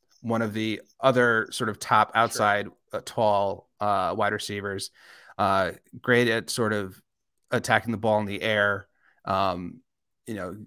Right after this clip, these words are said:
Speaker 1: can use his body pretty well. Uh, it's really fast. I forgot what he ran in forty in, but it was, it was pretty, pretty up there. Again, a body type that we don't have in the Giants. Um, and, you know, from what I've read, you know,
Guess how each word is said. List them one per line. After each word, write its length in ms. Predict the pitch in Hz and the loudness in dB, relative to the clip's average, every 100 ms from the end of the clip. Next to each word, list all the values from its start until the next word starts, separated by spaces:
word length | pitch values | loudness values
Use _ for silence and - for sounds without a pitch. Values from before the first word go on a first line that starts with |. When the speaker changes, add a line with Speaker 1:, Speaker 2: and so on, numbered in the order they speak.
| - | -18
Speaker 1:
can 140 | - 117 | -6 -2
use 140 | 117 | 0
his 100 | 110 | 0
body 260 | 107 107 104 | 2 4 2
pretty 260 | 104 107 104 | 0 0 2
well. 440 | 104 98 98 - _ _ _ - | 2 2 0 -4 _ _ _ -2
Uh, 200 | 95 87 | 0 0
it's 240 | 98 - - 110 | -2 -6 -6 0
really 240 | 120 123 | 4 4
fast. 560 | - 107 101 101 - - _ - | 4 4 4 2 -4 -12 _ -4
I 80 | |
forgot 260 | 104 113 117 | -2 4 6
what 100 | 113 | 6
he 40 | |
ran 160 | 110 107 | 4 0
in 60 | 101 | 0
forty 260 | 101 98 | -2 0
in, 80 | 95 | -2
but 120 | 92 | -4
it 20 | 98 | -4
was, 160 | 98 | -6
it 80 | - | -6
was 120 | 101 | -8
pretty, 360 | - 113 101 92 _ _ _ _ _ | -4 -2 -2 -4 _ _ _ _ _
pretty 320 | - 151 123 107 | -2 2 4 4
up 160 | 104 | 2
there. 340 | 104 101 104 - | 2 4 2 0
Again, 340 | - 107 110 107 | -2 2 2 2
a 80 | 95 | 2
body 280 | 113 110 110 | 4 4 4
type 240 | 117 104 | 0 0
that 100 | 98 | 0
we 60 | 107 | -2
don't 160 | 101 | -2
have 160 | 107 98 | -2 -4
in 80 | 98 | -4
the 60 | |
Giants. 480 | 98 101 98 101 - _ - - - | -4 -4 -6 -8 -12 _ -20 -20 -8
Um, 440 | - 95 90 - - _ _ _ _ _ - | 0 2 2 -2 -14 _ _ _ _ _ -2
and, 460 | 113 107 107 104 | 0 2 0 -4
you 100 | - | -4
know, 120 | 120 113 | -2 0
from 240 | 117 117 | -2 0
what 160 | 117 120 | 4 4
I've 140 | 117 | 6
read, 320 | 120 131 135 | 6 6 2
you 140 | 117 113 | -4 -2
know, 300 | 104 98 | 0 -2